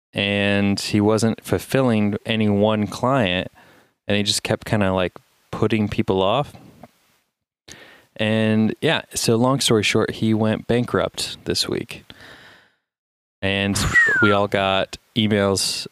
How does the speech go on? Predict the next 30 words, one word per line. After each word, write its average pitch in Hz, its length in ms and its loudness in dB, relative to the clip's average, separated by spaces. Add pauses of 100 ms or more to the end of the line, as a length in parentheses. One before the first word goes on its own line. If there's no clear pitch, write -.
(120)
from 98 240 -2
his 92 440 -2
attorney 98 680 -4 (260)
letting 95 320 -2
us 90 180 -4
know 98 380 -2 (880)
that, 98 260 0
uh, 90 440 0 (600)
he 107 500 -2
would 104 240 0
no 104 160 2
longer, 101 520 0
his 98 200 -4
cell 104 200 0
phone's 104 240 0
been 98 180 0
deactivated. 113 800 0
You 95 140 -4
won't 90 200 -2
be 92 80 0
able 87 160 0
to - 160 -4
reach 110 220 0
him. 107 320 0 (100)
Any 98 360 -4
and 95 100 -4
all 92 320 0
inquiries 104 540 0
should 107 260 -6
be 101 300 -4